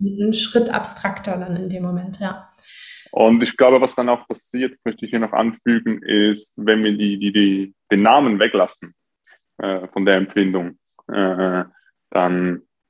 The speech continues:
Speaker 2: kommen all die anderen Programme, die normalerweise gestartet wurden, äh, fallen dann wie weg. Also
Speaker 1: Mhm.
Speaker 2: dann wusste ich, dann hat der, der Körper hat kein Signal mehr, wo er sagt, oh, jetzt muss ich in den Notfallmodus, sondern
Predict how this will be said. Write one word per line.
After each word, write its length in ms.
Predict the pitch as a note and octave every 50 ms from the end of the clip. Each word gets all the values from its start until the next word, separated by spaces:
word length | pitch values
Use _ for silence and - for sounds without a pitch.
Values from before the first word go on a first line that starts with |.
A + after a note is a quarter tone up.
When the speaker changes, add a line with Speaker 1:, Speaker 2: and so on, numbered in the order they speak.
| _ _ _ _ _ _ _ _ _ _ _ _ _ _ -
Speaker 2:
kommen 180 | - G#2+ A2+
all 160 | A#2 A#2 A#2
die 100 | A2+ A#2+
anderen 280 | A2 A#2 B2 A#2+ A2 G#2+
Programme, 460 | - B2 G#2+ G#2 - A#2 A#2 B2+ A2+
die 100 | G#2 G#2
normalerweise 640 | G#2 G#2 G2+ G2+ G2+ G#2 G#2+ G2+ G2 G2 G2 G2+ G2
gestartet 540 | G2+ G2 - - G#2 G2+ G2 G2 G2+ G2+ G2
wurden, 500 | G#2 G#2 G2+ G2 G2 - G2+ G2 F#2+ - _ _ -
äh, 400 | - G3 F#3+ F#3+ F#3+ F2+ F#2 F#2 _ _ _ _ _ _ _ _ _ _ _ -
fallen 180 | A2 G#2+ G#2+ G#2
dann 140 | G#2 G2
wie 120 | G2 G#2 G2+
weg. 260 | G#2+ G2+ - - - - _
Also 480 | - - F#2 F2+ F2+ F#2+ F#2 F2+ F2 - _ _ -
Speaker 1:
Mhm. 300 | B3 A#3 A3+ A#3+ A#3+ A#3 -
Speaker 2:
dann 140 | - G2 G2
wusste 240 | G#2+ G#2+ - - G#2
ich, 140 | - - _ _ _ _
dann 120 | - G#2+ G2
hat 160 | G#2+ A2+ -
der, 120 | A#2 G#2+ G#2
der 300 | G#2 - G2+ G2+ - G#2+
Körper 420 | G#2 - B2 B2+ C3 B2+ - A#2 G#2+
hat 220 | A2+ A2+ - -
kein 560 | - - A#2 A2+ A2+ A2+ A2+ A2+ A#2 A2+ A2+ _ _ _ _ _ _ _ _ _ _ _ _ _ _ _
Signal 500 | - - B2+ A2+ B2+ C3 D3 D#3+ D#3+ C#3
mehr, 340 | A2+ G#2 G#2 A2 A2+ A2+ A2
wo 80 | G#2+ G#2
er 100 | G#2 G2+
sagt, 200 | G#2 G#2 G#2 -
oh, 80 | G#2+
jetzt 120 | A2 G#2+ -
muss 120 | A2+ G2+ G#2+
ich 100 | G#2 G#2
in 80 | G#2
den 100 | G2+ G2
Notfallmodus, 840 | G#2 B2 C#3 C#3+ - - F#2 F#2 F#2+ G2 G2+ A2 A2 B2+ C#3 C3 _
sondern 360 | - F#2+ F#2+ F#2 F2+ F#2 F#2